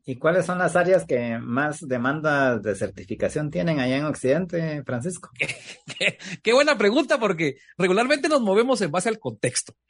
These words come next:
Speaker 2: ¿verdad? Eh, el contexto del área occidental es muy diferente al contexto del área oriente, del área sur, del área norte, no digamos del área centro. Entonces, nue-, nuestros contextos son bien distintos.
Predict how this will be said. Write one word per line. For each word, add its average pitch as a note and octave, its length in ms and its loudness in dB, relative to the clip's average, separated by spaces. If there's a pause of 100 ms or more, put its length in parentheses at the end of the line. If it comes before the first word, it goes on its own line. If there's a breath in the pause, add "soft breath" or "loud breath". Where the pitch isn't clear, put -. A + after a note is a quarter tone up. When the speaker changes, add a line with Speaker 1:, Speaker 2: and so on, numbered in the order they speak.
(260 soft breath)
Speaker 2:
¿verdad? D3+ 400 -2
Eh, C3 180 -10
el D#3 160 -6
contexto F#3 600 2
del D#3+ 240 2
área F#3 260 2
occidental C#3+ 560 -2
es C#3+ 160 0
muy G3 180 2
diferente D#3+ 560 -2
al C3 120 -2
contexto C3+ 500 -4
del B2 140 0
área C#3 320 0
oriente, D3+ 580 -2
del B2+ 140 -2
área B2+ 240 -2
sur, F#3 260 0
del C3+ 140 0
área C3 180 -2
norte, E3+ 380 0 (240 loud breath)
no D3+ 160 0
digamos D#3 360 2
del A#2+ 140 -2
área B2 220 -2
centro. F2 480 -10 (200 loud breath)
Entonces, F3 220 2
nue-, F3+ 180 0
nuestros F3 280 0
contextos F3+ 440 -2
son D#3+ 200 -6
bien D#3 240 2
distintos. - 560 -10